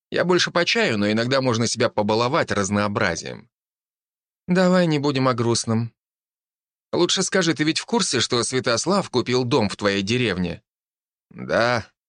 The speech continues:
хвастался недавно, а что? Так ведь он всерьез, воскликнула девушка.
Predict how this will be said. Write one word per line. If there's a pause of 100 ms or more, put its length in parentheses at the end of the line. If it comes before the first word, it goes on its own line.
(100)
хвастался
недавно,
а
что? (600)
Так
ведь
он
всерьез, (260)
воскликнула
девушка.